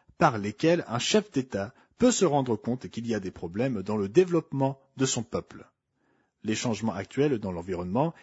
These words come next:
et dans la vie des êtres humains sont sans précédent. Observez le résultat de l'explosion des populations. La pollution de l'air et de l'eau dans les villes en pleine expansion, les quartiers délabrés où des millions de gens vivent dans la misère, la destruction des forêts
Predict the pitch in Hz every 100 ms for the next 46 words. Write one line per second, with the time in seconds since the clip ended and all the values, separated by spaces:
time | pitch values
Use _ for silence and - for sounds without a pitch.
0 | _ 156 147 127 101 98 104 101 147 -
1 | 101 92 104 - _ - - 196 180 -
2 | 208 196 151 - 95 - - _ _ _
3 | _ _ - 165 - 190 233 170 147 185
4 | 180 - 160 120 101 170 - - 143 127
5 | 123 98 131 110 101 - 73 - _ _
6 | _ _ - 110 117 107 - 98 82 107
7 | 139 139 - 196 175 156 135 120 101 104
8 | 104 101 117 107 120 110 185 170 135 -
9 | - 92 85 85 - _ _ _ 127 135
10 | 165 - 156 110 151 196 165 135 131 117
11 | 120 131 139 160 220 220 202 170 139 143
12 | 113 107 113 95 92 87 87 95 143 170
13 | 170 _ - 135 135 135 220 220 - -
14 | - 165 113 107 117 95 107